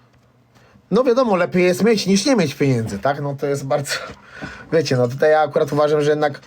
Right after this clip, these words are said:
pieniądze nie, szczęście nie dają, ale już na przykład rzeczy za nie kupione pomagają być bardziej szczęśliwym niż nie.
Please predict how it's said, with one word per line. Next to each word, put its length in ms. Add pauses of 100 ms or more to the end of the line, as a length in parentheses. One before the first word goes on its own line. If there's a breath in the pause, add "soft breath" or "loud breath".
(260 loud breath)
pieniądze 340
nie, 120
szczęście 340
nie 100
dają, 360
ale 260 (380 loud breath)
już 120
na 80
przykład 280
rzeczy 480
za 100
nie 140
kupione 360
pomagają 480
być 240
bardziej 320
szczęśliwym 580
niż 180
nie. 300